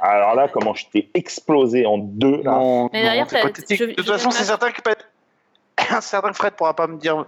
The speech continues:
Speaker 2: me venir me voir les D V D avec moi à la maison de retraite, parce que,
Speaker 1: Ouais, je
Speaker 2: a priori,
Speaker 1: serais
Speaker 2: on ne
Speaker 1: déjà
Speaker 2: sera
Speaker 1: mort.
Speaker 2: pas à la même époque.
Speaker 1: Au fond.
Speaker 3: <laughs> Oh, allez, ça c'est fait. Non, mais c'est vrai que c'est, c'est bon. Voilà. Moi, euh, moi, je te conseille une série, t'as pas besoin de trop rattraper, parce que c'est déjà pas mal.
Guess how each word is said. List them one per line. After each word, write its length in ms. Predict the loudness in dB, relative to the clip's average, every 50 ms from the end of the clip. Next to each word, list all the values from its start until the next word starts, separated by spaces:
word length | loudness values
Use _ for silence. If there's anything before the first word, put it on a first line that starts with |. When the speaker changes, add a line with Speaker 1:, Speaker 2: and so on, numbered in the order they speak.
| -6 -2
Speaker 2:
me 120 | -2 0
venir 180 | 0 0 -2 0
me 100 | 2 2
voir 200 | 2 2 2 0
les 60 | 0
D 80 | -2 -4
V 80 | -2
D 80 | 0 -2
avec 140 | -2 -2 -2
moi 80 | -2
à 20 | -2
la 60 | -2
maison 140 | -2 -6 -6
de 40 | -4
retraite, 340 | -4 -4 -2 -2 -4 -4 -2 -8
parce 100 | -8 -6
que, 140 | -2 0
Speaker 1:
Ouais, 200 | 2 4 4 2
je 120 | 2 2 0
Speaker 2:
a 20 |
priori, 40 | 0
Speaker 1:
serais 100 | 0 0
Speaker 2:
on 20 |
ne 60 | 0 2
Speaker 1:
déjà 120 | 2 2
Speaker 2:
sera 120 | 2 2
Speaker 1:
mort. 100 | 2 2
Speaker 2:
pas 220 | 2 2 0 -2 -6 _ -18 -6 -2
à 80 | 0 0
la 100 | 2 0
même 140 | -2 -4 -6 -6 -6
époque. 380 | -4 -2 -2 -2 -2 -2 -2 0 0 0 -4 -10 _ _ -18 -12 -10 -10 -8 -8 -10 -10 -10 -10 -4
Speaker 1:
Au 40 | -4 -4 -2
fond. 180 | -2 -4 -6 -6 -8
Speaker 3:
<laughs> 40 | -4 -2
Oh, 100 | 0 0
allez, 280 | 0 0 2 0 0
ça 160 | 0 0 -4 -2
c'est 180 | -2 -2 -4
fait. 240 | -4 -2 -2 -2 -2 -2 -6 -12 -14 -14 -8 -4 -2
Non, 60 | -2
mais 60 | 0
c'est 80 | 0 0
vrai 60 | -2
que 80 | 0
c'est, 240 | -2 0 0 0 -2
c'est 160 | -4 -6 -8
bon. 140 | -8 -8 -10 -4
Voilà. 260 | -4 -2 -2 -2 -4 -8 _ -2
Moi, 180 | 0 0 0 0 0 0
euh, 80 | 0
moi, 160 | 2 2 0
je 80 | 0 0
te 80 | -2 0
conseille 320 | 2 2 0 2 2 2
une 60 | 0
série, 260 | 2 2 2 2 2
t'as 100 | 0 0 0
pas 120 | 0 0
besoin 500 | 0 0 -2 0 2 2 4 4 4 4
de 140 | 2 2 0
trop 240 | -2 -2 -2 -2 0
rattraper, 480 | 0 0 -2 0 -2 -2 -2 -2 -4
parce 140 | -4 -4 -8
que 140 | -10 _ -14
c'est 180 | -14 -8 -6 -2
déjà 220 | 0 0 0 0 0
pas 100 | 0 0
mal. 160 | -2 -2 -4